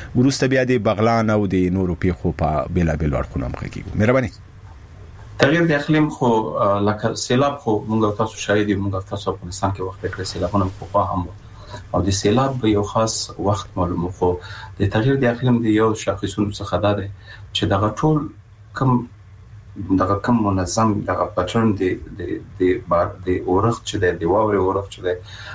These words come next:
Speaker 2: یا د دغه د څلورو موسمونو په دغه کې دغه په اصطلاح مختل شي. مونږ په هر وخت کې د، د، د باران په هر وخت کې، د سیلاب په هر وخت کې، د وچکالۍ،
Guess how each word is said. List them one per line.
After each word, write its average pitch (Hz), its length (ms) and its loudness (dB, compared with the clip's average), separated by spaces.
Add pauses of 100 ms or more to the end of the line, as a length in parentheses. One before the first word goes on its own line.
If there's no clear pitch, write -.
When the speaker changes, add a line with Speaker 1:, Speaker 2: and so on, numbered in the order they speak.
(180)
Speaker 2:
یا 95 300 2 (260)
د - 20 2 (240)
دغه 98 180 2
د 95 160 -2
څلورو 110 400 2
موسمونو 107 480 2 (320)
په 151 80 2
دغه 170 240 2
کې 113 420 -2
دغه 113 240 2
په 101 180 -4
اصطلاح 101 320 0
مختل 98 440 0
شي. - 220 -4 (540)
مونږ 123 220 4
په 123 140 0
هر 139 200 2
وخت 135 300 0
کې 107 80 2
د، 95 160 -2 (380)
د، - 20 -4 (360)
د 87 80 2
باران 110 380 2
په 101 160 0
هر 101 80 2
وخت 98 240 -2
کې، 87 140 -2
د 90 40 -6
سیلاب 98 460 0
په 98 80 -2
هر 98 100 2
وخت 98 260 -2
کې، 87 120 0 (400)
د - 40 0
وچکالۍ، 101 600 2